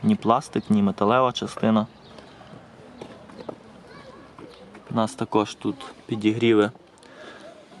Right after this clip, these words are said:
задніх пасажирів. Як бачите, за рахунок того, що двадцять сантиметрів кліренсу і кардан повністю втоплений всередину, тут в нас є така полочка. Ну, третьому пасажиру буде зручно, ноги в сторону розставить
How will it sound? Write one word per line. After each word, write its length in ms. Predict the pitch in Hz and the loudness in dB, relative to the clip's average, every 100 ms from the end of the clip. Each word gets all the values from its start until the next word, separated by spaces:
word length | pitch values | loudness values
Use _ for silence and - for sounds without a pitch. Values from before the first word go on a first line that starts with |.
| - | -12
задніх 380 | - 110 101 107 | -2 0 2 0
пасажирів. 680 | - 107 120 113 143 135 120 - - | 0 0 0 2 4 4 0 -6 -4
Як 160 | 104 | -2
бачите, 340 | 107 127 - 113 | 0 0 0 0
за 120 | 113 | 2
рахунок 400 | 107 - 120 110 | 2 0 0 2
того, 200 | 117 110 | 2 2
що 120 | - | 0
двадцять 340 | 104 110 - - | 0 0 0 -4
сантиметрів 680 | 110 - 110 110 107 107 | -2 0 0 2 2 -2
кліренсу 540 | - 127 147 135 - - | 0 2 2 0 -2 0
і 340 | 120 107 101 - - - - | 2 2 2 -2 -16 -16 -8
кардан 380 | - 107 110 107 | 0 2 2 2
повністю 520 | 101 117 104 101 - | 2 0 0 -4 -6
втоплений 500 | 98 - 107 98 95 | -2 0 0 0 0
всередину, 600 | 92 - 107 143 127 104 95 - - - - - | 0 0 0 2 2 0 -2 -14 -20 -18 -18 -6
тут 220 | - 82 | -4 0
в 40 | 101 | 0
нас 240 | 98 - | 0 0
є 100 | 98 | 0
така 260 | 95 92 92 | 0 0 0
полочка. 560 | - 95 92 - 92 - - - - - - - - | 2 2 0 -2 -6 -8 -20 -20 -20 -20 -20 -18 -6
Ну, 180 | - 143 | -2 -2
третьому 460 | - 117 - 104 | 2 0 2 0
пасажиру 540 | 101 98 - 101 101 101 | 0 -2 -2 0 2 2
буде 220 | 101 101 | 2 2
зручно, 460 | 117 135 - 120 110 - - | 2 0 2 -2 -4 -12 -10
ноги 280 | - 104 98 | -2 -2 -2
в 60 | 92 | -6
сторону 420 | - 113 98 98 | 2 2 2 -2
розставить 560 | 98 - - 113 104 | -4 0 2 2 -2